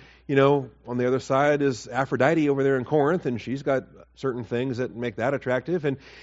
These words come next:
and, and so there's competition between goddesses and temples and dollars, you know, denarius that get spent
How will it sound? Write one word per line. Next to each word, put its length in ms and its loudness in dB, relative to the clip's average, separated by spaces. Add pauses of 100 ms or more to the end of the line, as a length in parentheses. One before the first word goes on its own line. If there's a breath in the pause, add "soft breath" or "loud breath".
and, 240 4
and 200 2
so 180 8
there's 360 6
competition 680 2
between 460 2
goddesses 600 -2
and 160 -2
temples 460 -4
and 220 -2 (500 soft breath)
dollars, 600 0
you 220 -8
know, 220 0
denarius 600 0
that 100 -6
get 180 -4
spent 340 -4